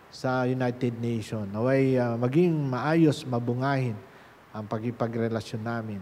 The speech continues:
para ang aming bansa ay maging, ah, maunlad at matulungin din po ang mga bansang tumutulong katulad ng Korea at ang Japan,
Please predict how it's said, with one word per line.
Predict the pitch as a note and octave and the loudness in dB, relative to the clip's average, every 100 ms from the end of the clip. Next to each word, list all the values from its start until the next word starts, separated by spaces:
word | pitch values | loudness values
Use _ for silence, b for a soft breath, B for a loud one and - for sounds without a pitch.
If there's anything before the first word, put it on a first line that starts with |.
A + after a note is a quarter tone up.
| F#2+ - | -12 -8
para | A2 A2+ | -6 -4
ang | A2+ A2+ | -6 -6
aming | A#2+ | -6
bansa | A#2+ A2+ F2+ | -6 -6 -6
ay | G2+ | -8
maging, | G#2 A2 B2+ C3+ B2 A#2+ B B B B - | -8 -8 -6 -8 -8 -14 B B B B -16
ah, | A2+ A#2 A#2 B2 | -8 -6 -4 -2
maunlad | C#3+ D3 D3 E3+ B2 | 0 2 6 6 4
at | A#2+ A#2+ | 0 -2
matulungin | B2+ - C3+ C3 C3+ B2+ | -6 -2 -2 0 -2 -2
din | B2+ A#2+ | -4 -4
po | A#2 F#2+ - - - - - G#2+ | -8 -10 -14 -20 -20 -20 -18 -10
ang | A2+ | -6
mga | A2+ | -4
bansang | A#2+ A2+ A#2 A2 A2 G#2 | -4 -4 -6 -6 -8 -10
tumutulong | - A#2+ B2 C#3+ E3+ B2+ A2 | -6 -2 0 4 4 4 0
katulad | A2 A#2+ A#2 | -4 -4 -4
ng | A#2+ A2 | -6 -6
Korea | A#2+ A#2+ A2+ A2 G2 B B B B - | -4 -4 -2 -4 -6 B B B B -12
at | A2+ A2 | -8 -6
ang | A#2 A2+ A2+ A2+ G#2 | -4 -4 -6 -8 -6
Japan, | G#2 F#2+ G#2 | -4 -4 -6